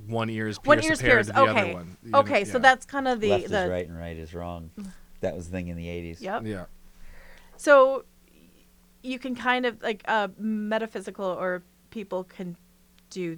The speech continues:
Speaker 2: that. So you can kinda have that, um, you kinda, you kinda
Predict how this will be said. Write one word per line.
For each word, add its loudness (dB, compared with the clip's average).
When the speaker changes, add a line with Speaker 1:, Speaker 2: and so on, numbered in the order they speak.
Speaker 2:
that. -8
So -10
you -6
can -12
kinda -8
have -6
that, -4
um, -2
you -2
kinda, 2
you -8
kinda 0